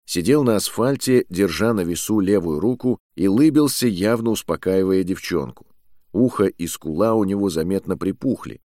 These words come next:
но кровили чуть-чуть. Девушка, похоже, убедилась, что с говоруном все в порядке, и решила, не отнимая руки с платком от лица потерпевшего, обратить внимание на то, что творится вокруг.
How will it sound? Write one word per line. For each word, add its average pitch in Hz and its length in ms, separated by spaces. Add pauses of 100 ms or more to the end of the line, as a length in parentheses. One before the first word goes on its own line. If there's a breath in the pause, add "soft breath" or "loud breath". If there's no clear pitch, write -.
(180)
но 131 380
кровили 95 580
чуть-чуть. - 720 (520)
Девушка, 156 420
похоже, 127 440
убедилась, 110 560
что 110 320
с 87 60
говоруном 92 560
все 87 220
в - 80
порядке, 131 600 (240)
и 90 100
решила, 175 380
не 143 160
отнимая 113 600
руки 98 380
с - 100
платком 87 520
от 80 120
лица 82 380
потерпевшего, 101 800 (180)
обратить 90 440
внимание 113 520
на 82 140
то, 107 220
что 110 200
творится 76 460
вокруг. 90 480